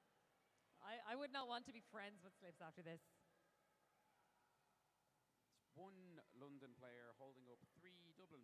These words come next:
Speaker 2: players there. That's, uh, quite a feat of strength.
Speaker 1: So the... Uh, pivot for London has received the star now. So she will become the London jammer for the remainder of this jam.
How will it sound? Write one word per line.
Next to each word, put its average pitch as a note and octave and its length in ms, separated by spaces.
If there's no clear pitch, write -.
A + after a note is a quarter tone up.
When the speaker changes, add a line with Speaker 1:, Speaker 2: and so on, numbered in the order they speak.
Speaker 2:
players G#2 400
there. G2+ 240
That's, B2 160
uh, B2 160
quite C3 160
a B2+ 80
feat C3+ 160
of - 80
strength. B2+ 240
Speaker 1:
So B3+ 320
the... B3+ 480
Uh, A3+ 560
pivot F#4 400
for C4+ 240
London C#4+ 560
has A#3+ 240
received C#4 480
the B3 160
star B3 800
now. G3 400
So A3+ 160
she D4 320
will D4 80
become B3+ 640
the A#3+ 80
London A#3+ 400
jammer A#3 400
for A3+ 80
the G#3+ 160
remainder G#3+ 560
of G#3 160
this G#3 240
jam. A#3 560